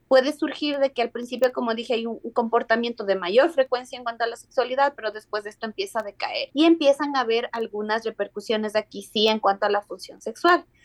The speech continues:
Entonces, ¿de qué forma? Como pueden verse situaciones en las que ya he mencionado relaciones con hipersexualidad, en la parte de, y,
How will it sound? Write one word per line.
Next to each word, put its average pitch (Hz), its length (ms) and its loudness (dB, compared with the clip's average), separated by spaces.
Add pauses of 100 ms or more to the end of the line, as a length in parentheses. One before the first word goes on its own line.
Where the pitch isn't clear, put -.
(120)
Entonces, 240 240 2
¿de 277 120 4
qué 320 120 -4
forma? 262 380 -2
Como 247 260 -4
pueden 294 340 0
verse 269 320 0
situaciones 240 720 -6
en 233 160 -4
las 226 200 -6
que 233 300 -4 (100)
ya 226 260 0
he 233 40 0
mencionado 233 400 -2
relaciones 226 480 -2
con 240 160 -6
hipersexualidad, 262 880 0 (300)
en 269 100 4
la 277 140 0
parte 330 340 0
de, 269 220 -2
y, 247 180 -10